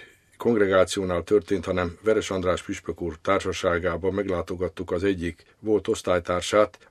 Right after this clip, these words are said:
aki most csúnyán fogalmazva a vatikáni gépezetben dolgozik. Egy fiatal ember,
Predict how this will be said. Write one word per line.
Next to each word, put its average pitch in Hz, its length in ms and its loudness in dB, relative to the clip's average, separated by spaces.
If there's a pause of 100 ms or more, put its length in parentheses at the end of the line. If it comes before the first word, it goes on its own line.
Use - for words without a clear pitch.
aki 107 420 -2
most - 280 -6
csúnyán 104 400 2
fogalmazva 95 760 2
a 104 60 -8
vatikáni 87 520 0
gépezetben 80 800 -6
dolgozik. 76 720 -10
Egy 110 240 -6
fiatal 101 500 -2
ember, 110 480 4